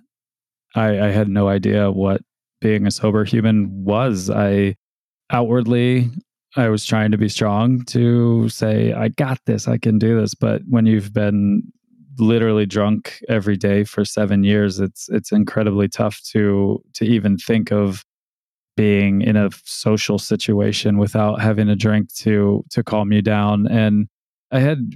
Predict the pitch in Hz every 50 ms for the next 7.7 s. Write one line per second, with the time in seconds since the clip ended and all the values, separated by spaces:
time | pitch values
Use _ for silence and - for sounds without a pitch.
0 | - - 113 117 131 143 143 131 120 110 107 107 107 95 107 101 101 - - 117
1 | 110 107 95 - - - 113 110 110 110 110 110 120 120 127 131 - - 139 127
2 | 110 101 101 98 110 117 110 110 107 107 107 110 - - 117 - 113 110 107 104
3 | 104 104 104 101 - 117 110 107 107 101 107 104 104 107 110 110 117 120 120 -
4 | - _ _ _ _ _ _ _ _ _ - 135 117 110 107 107 104 - 117 127
5 | 123 - - - 110 107 104 101 92 - - 110 104 - - - 117 - - 113
6 | 107 101 107 98 101 104 101 - - 113 104 98 - - - - - 113 110 107
7 | 104 104 101 104 107 107 104 101 104 101 101 101 101 98